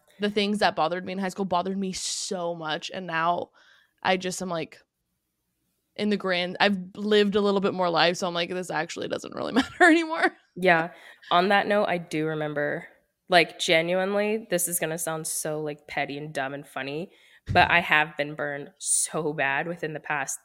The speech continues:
Speaker 2: three years that I, like, went outside and cried for a bo-, little while. I'll tell you about it. Yeah, you should
Speaker 1: <laughs>
Speaker 2: feel bad for me and remember that feeling after I finish the story, 'cause you're gonna be like, "You are so dumb."
Speaker 1: <laughs>
Speaker 2: Um,
Speaker 1: All right, keep
Speaker 2: one
Speaker 1: going.
Speaker 2: day we made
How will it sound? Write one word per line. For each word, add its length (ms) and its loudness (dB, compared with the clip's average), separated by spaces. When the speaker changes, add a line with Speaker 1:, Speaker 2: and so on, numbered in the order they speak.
Speaker 2:
three 220 -4
years 440 -2
that 300 4
I, 200 4
like, 220 -2
went 140 -2
outside 400 -2
and 100 -14
cried 340 0
for 120 -10
a 40 -8
bo-, 220 -10
little 220 -6
while. 300 -8
I'll 100 -2
tell 200 0
you 140 -2
about 280 -6
it. 200 -6
Yeah, 180 4
you 140 -4
should 260 0
Speaker 1:
<laughs> 20 -20
Speaker 2:
feel 160 0
bad 240 0
for 100 -10
me 340 -8
and 260 0
remember 540 0
that 240 -2
feeling 400 -4
after 240 -4
I 40 -4
finish 260 -6
the 60 -12
story, 240 -4
'cause 160 2
you're 100 2
gonna 80 -8
be 40 -4
like, 200 -6
"You 120 -2
are 120 0
so 480 -4
dumb." 480 -8
Speaker 1:
<laughs> 80 -20
Speaker 2:
Um, 520 0
Speaker 1:
All 60 -6
right, 180 -6
keep 40 -10
Speaker 2:
one 120 -2
Speaker 1:
going. 140 -2
Speaker 2:
day 400 -2
we 160 -6
made 400 -6